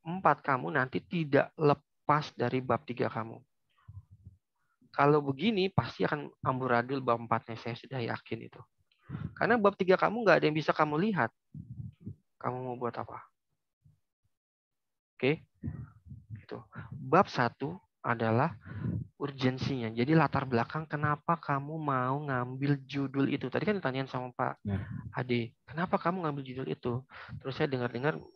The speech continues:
Speaker 1: karena pandemi segala macam. Kalau kamu jurusannya pendidikan, ya silakan.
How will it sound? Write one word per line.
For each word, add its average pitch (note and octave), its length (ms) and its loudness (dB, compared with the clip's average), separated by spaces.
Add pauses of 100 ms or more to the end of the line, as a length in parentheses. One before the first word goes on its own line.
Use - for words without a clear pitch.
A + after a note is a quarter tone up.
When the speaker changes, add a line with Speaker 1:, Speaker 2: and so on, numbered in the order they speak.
Speaker 1:
karena C3 400 0 (240)
pandemi C3 640 2
segala B2 320 0
macam. C#3+ 400 -6 (1500)
Kalau A#3+ 320 8
kamu G3 240 4
jurusannya D#3 880 4 (160)
pendidikan, D3 560 6
ya C#3+ 80 4
silakan. B2+ 480 4